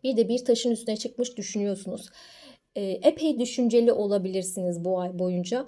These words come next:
Kafanızın içinde sorgulayacağınız birçok şey olacağını görüyorum. Terazilerin zihni daha böyle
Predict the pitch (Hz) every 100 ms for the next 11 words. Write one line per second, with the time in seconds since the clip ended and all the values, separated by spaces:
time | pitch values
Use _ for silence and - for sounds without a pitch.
0 | - - 285 302 302 339 294 277 285 262
1 | 233 233 254 233 262 285 294 349 339 277
2 | 269 - 247 226 233 185 180 196 185 180
3 | 180 180 175 175 175 180 214 233 247 247
4 | 269 302 294 233 240 247 247 226 269 233
5 | 240 233 240